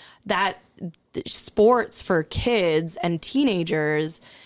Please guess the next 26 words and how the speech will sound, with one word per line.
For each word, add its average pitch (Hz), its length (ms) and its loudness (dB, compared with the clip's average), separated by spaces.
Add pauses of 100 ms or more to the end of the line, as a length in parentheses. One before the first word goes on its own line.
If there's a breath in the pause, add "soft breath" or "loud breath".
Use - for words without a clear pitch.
(260 loud breath)
is 202 180 0
a 196 60 4
way 196 280 4
for 202 160 0
them 180 240 0
to 170 80 -8
have 175 440 -4
this 170 160 -4
community. 196 680 -4
And 180 220 -4
then 170 280 -4 (760 loud breath)
one, 180 600 0
you 180 140 2
have, 180 300 -2
you 180 100 -4
can 175 140 -2
have 170 200 -6
two 254 240 2
options. 147 440 -4
You 165 80 -6
can 165 80 -2
have 156 120 -6
your 147 100 -8
high 185 180 -2
school 160 380 0
team, 143 480 -4